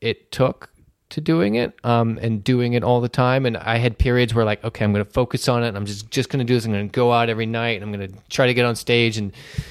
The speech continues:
and I did that in co-, in college a lot, um, you know, in between doing plays, whatever. I do, okay, I do, like, a month of stand-up, and then I get sort of tired of the life. And, you know, you, you,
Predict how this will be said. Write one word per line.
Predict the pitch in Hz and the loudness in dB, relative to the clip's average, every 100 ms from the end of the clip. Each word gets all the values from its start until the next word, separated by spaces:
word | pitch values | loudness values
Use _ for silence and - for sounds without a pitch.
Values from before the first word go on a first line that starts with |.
| - - | -20 -6
and | 127 | -4
I | |
did | 123 139 | 0 0
that | 135 131 - | 0 -2 -4
in | 117 | -8
co-, | 110 123 | -8 -6
in | 123 110 | -4 -2
college | - 113 117 110 | 0 2 2 0
a | |
lot, | 104 104 104 - | -2 -2 -2 -4
um, | 113 104 101 101 | -4 -2 -2 -6
you | 113 104 | -2 -2
know, | |
in | 101 110 | 0 -2
between | 107 - 107 | 0 0 0
doing | 101 101 | 0 0
plays, | - 104 110 | 0 2 0
whatever. | 104 101 101 98 98 | 0 0 2 0 -2
I | - 104 - - | -6 -16 -16 -14
do, | - - | -10 -8
okay, | 113 95 95 | -4 -4 -2
I | 98 - _ | -6 -8 _
do, | 131 | 2
like, | 117 110 | 2 2
a | |
month | 110 113 110 104 | 2 4 2 -4
of | - | -10
stand-up, | - 110 107 107 110 | -2 0 2 0 -2
and | |
then | 110 107 | -4 -4
I | 101 | -4
get | 113 | -6
sort | - 107 | -4 -4
of | 101 - - - - - - _ | -4 -8 -20 -20 -20 -20 -20 _
tired | - 104 107 | -4 -2 -2
of | 107 104 | -4 -2
the | 110 | 0
life. | 104 95 123 - - | 0 -2 -4 -8 -8
And, | 113 104 104 - | -4 -4 -6 -8
you | - | -6
know, | 143 | -2
you, | 139 135 - | -2 -2 -4
you, | 135 | -6